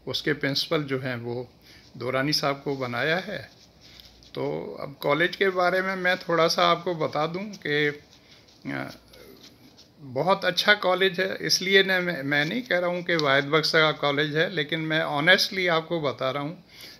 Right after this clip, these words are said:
मैं चूँकि दो साल वहाँ पर रहा हूँ और उससे पहले भी मैं वहाँ पर जाता रहा हूँ। और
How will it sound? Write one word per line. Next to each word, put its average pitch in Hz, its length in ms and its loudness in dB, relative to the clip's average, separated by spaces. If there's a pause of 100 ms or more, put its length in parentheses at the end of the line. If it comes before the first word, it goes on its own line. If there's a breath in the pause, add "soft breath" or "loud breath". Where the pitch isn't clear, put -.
(140 loud breath)
मैं 135 160 2
चूँकि 160 360 2
दो 143 240 4
साल 170 240 2
वहाँ 151 260 0
पर 156 220 0
रहा 139 300 4
हूँ 156 300 -2 (560 loud breath)
और 143 160 -4
उससे 170 320 2
पहले 160 400 8
भी 185 160 2
मैं 175 160 4
वहाँ 165 260 2
पर 165 240 0
जाता 151 360 2
रहा 156 280 2
हूँ। 156 240 -8 (520 loud breath)
और 135 400 0